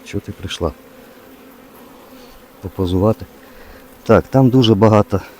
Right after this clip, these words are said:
яєць. Щас дайте я дальше. Так, може, і буде видно. Там чуть ли не з десяток. Самих яєць ще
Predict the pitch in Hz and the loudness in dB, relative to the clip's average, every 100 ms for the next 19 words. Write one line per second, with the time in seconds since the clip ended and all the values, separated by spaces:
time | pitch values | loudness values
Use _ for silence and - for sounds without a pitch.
0 | - 107 104 135 190 - - - - _ | -14 -6 -4 -2 -4 -8 -16 -20 -20 _
1 | - - _ - _ _ _ _ _ - | -20 -20 _ -20 _ _ _ _ _ -20
2 | _ - - - - - 85 80 - 87 | _ -20 -20 -20 -20 -16 -12 -12 -10 -10
3 | 80 78 62 - 82 - - 78 80 - | -6 -4 -4 -6 -8 -14 -20 -18 -16 -16
4 | - 87 87 87 80 82 82 78 - _ | -20 -12 -8 -6 -6 -6 -4 -6 -8 _
5 | _ _ _ _ - _ _ _ _ 90 | _ _ _ _ -20 _ _ _ _ -12
6 | 87 95 98 90 - - - - - - | -10 -8 -4 -4 -6 -18 -20 -20 -20 -20
7 | - - - - - - - - - - | -20 -20 -20 -20 -20 -20 -18 -18 -20 -20
8 | - - - - - - - - - - | -20 -20 -20 -20 -16 -12 -12 -12 -20 -20
9 | - - 85 82 92 113 82 - - - | -20 -10 -8 -8 -4 -2 -2 -4 -16 -16
10 | - - - 120 135 135 123 127 139 - | -16 -14 -4 2 4 4 2 2 2 -2
11 | - - - 117 | -6 -4 2 2